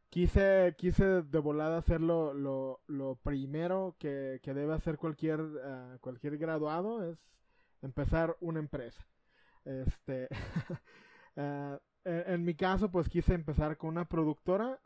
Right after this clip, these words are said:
sin embargo, pues no sabía por dónde empezar, no sabía en realidad el, el reto que conllevaba a, a hacer una, a, a hacer una, pues es una empresa como tal, una productora es una empresa como tal.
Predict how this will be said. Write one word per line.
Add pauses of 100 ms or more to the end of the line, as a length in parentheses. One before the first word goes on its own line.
sin
embargo, (800)
pues
no
sabía
por
dónde
empezar,
no
sabía
en
realidad
el,
el
reto
que
conllevaba
a,
a
hacer
una, (720)
a,
a
hacer
una, (460)
pues
es
una
empresa
como
tal,
una
productora
es
una
empresa
como
tal.